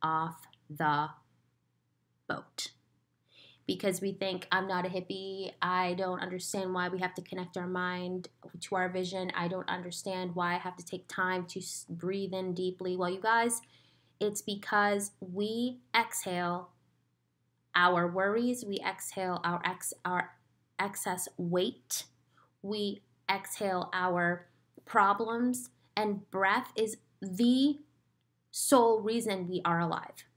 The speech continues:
So we've gotta s-, we gotta start to include this component in our holistic approach to well-being. I started with a gratitude journal,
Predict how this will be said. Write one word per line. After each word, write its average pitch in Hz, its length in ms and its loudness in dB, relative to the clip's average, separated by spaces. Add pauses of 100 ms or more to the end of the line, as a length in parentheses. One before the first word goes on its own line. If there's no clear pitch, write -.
(160)
So 196 420 4
we've 185 240 -2
gotta 196 200 0
s-, - 300 -2
we 180 100 -6
gotta 196 200 -6
start 220 220 -8
to - 80 -4
include 247 400 0
this 208 260 -2
component 196 640 -4 (300)
in 214 260 0
our 190 500 0 (140)
holistic 190 460 -2
approach 175 460 -4
to 190 100 -8
well-being. 202 720 0 (840)
I 220 340 8
started 208 440 2
with 196 160 -2
a 190 60 -2
gratitude 220 560 0
journal, 247 520 0